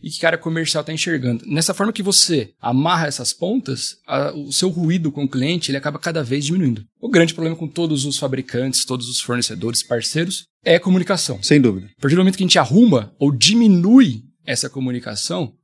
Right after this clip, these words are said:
Speaker 1: as coisas começam a fluir bem melhor.
Speaker 2: Caramba. Edu, lá no iniciozinho você falou de uma coisa que eu achei bem interessante.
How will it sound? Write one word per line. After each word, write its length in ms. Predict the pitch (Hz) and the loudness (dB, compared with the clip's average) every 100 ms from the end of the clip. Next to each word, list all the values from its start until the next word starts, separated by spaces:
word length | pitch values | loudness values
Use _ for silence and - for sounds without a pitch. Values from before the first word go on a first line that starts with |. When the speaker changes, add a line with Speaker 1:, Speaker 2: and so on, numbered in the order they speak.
| - | -8
Speaker 1:
as 160 | 139 | -6
coisas 180 | - 139 | -2 -4
começam 260 | 139 131 143 | -2 -4 -4
a 40 | |
fluir 200 | - 127 | -4 -4
bem 120 | 127 | -2
melhor. 300 | 131 101 95 - _ | -2 -4 -10 -16 _
Speaker 2:
Caramba. 560 | - 104 101 104 117 117 - - - | -8 -6 -6 -8 -10 -10 -16 -20 0
Edu, 320 | 143 151 107 131 | 2 2 0 2
lá 160 | 160 | 4
no 80 | 214 | 4
iniciozinho 440 | 202 190 156 165 | 2 2 0 0
você 180 | 165 - | 0 -6
falou 300 | - 151 143 | -2 0 0
de 80 | 139 | 0
uma 140 | 139 | -2
coisa 200 | 127 135 | -2 -4
que 80 | - | -4
eu 20 | |
achei 160 | 139 143 | -4 -2
bem 140 | 127 | -2
interessante. 680 | 147 151 156 - 107 98 - | -2 0 0 0 -2 -4 -8